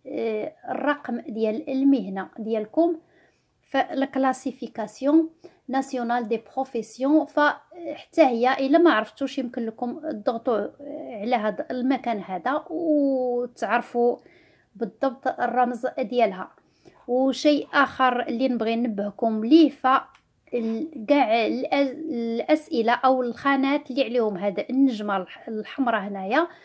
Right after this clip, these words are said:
فمن الضروري على أنكم، آه، تجاوبوا عليها. أما إلا لقيتوا شي مكان بحال دابا بالنسبة للتاريخ ديال الميلاد، فمعليش هاد النجمة هادي، فماشي مجبرين أنكم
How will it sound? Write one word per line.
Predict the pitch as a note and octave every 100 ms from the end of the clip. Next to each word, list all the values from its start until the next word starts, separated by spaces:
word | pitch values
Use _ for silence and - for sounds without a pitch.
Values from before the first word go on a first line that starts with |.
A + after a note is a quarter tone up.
| - _
فمن | - C4+ C#4
الضروري | B3+ G3 A3+ A3 A3 C4
على | A#3 C4
أنكم، | C#4 B3 A3+ G#3+ A#3 A#3+ - -
آه، | G#3 G#3+ G#3
تجاوبوا | E4 G3 B3+ B3+ G3+ A3+
عليها. | G3+ G#3 F3 - -
أما | B3+ C4+ C#4+
إلا | C4+ C4+
لقيتوا | C4+ C#4 C#4 C#4+
شي | C4+ - C4+ A#3+ A3+ G#3 G#3 - - - -
مكان | G#3+ C4 C4 B3+ A#3+ A3+
بحال | - A#3+
دابا | A3+ A3
بالنسبة | G#3 A3 G3 G3+ G#3 - - _ - - _
للتاريخ | G#3+ G3+ _ D4+ C4+ A#3+ - B3
ديال | G#3+ A3 G#3+ A3
الميلاد، | A#3 A3+ A3 A3 G#3
فمعليش | - C#4 C4+ A#3 A#3+ A3+ -
هاد | G3+ F#3
النجمة | G3+ C#4 A#3+ G#3 G3+ G#3 A#3+ C4+ A3+ A3+
هادي، | G#3+ G#3 G#3 D#4
فماشي | D#4 D4+ D4+ C4 C#4 -
مجبرين | C#4+ C4+ A#3 G#3+ A#3 A#3 B3+ D#4+ C#4
أنكم | B3 A3+ - G#3